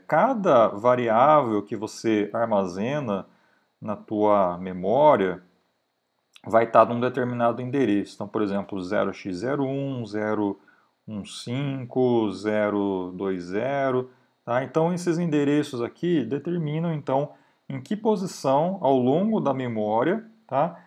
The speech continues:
aquela variável foi, é, foi alocada.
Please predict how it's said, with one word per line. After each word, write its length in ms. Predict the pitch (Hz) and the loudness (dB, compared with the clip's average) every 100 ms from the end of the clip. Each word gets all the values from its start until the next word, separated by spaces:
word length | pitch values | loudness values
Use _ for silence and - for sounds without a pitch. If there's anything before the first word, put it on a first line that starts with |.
| _ - | _ -12
aquela 500 | 127 - 135 139 139 | -10 -2 2 4 4
variável 540 | 131 147 131 120 120 | 4 2 2 0 0
foi, 460 | 123 - 127 127 123 123 | -4 0 2 2 -2 -4
é, 680 | 117 113 107 107 101 98 92 87 87 _ _ _ _ _ _ _ _ _ | -2 0 2 2 2 0 -2 -8 -14 _ _ _ _ _ _ _ _ _
foi 340 | - 113 110 | -2 0 2
alocada. 880 | 110 117 143 139 196 104 98 87 87 | 4 4 2 0 2 4 4 0 -6